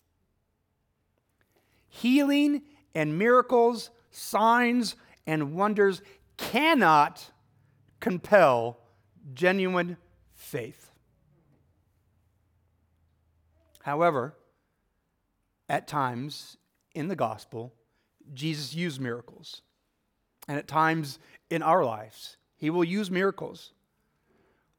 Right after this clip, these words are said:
all of them to point to the negative space.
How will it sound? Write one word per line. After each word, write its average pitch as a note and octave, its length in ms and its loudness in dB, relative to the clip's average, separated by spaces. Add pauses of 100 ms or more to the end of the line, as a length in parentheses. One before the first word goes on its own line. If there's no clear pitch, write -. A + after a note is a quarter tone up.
(100)
all B3 280 4
of D#3 80 -2
them A#2+ 300 -6 (280)
to - 100 -14
point F3 280 -4
to - 100 -12
the D3+ 100 -2
negative C#3+ 380 -2
space. - 640 -20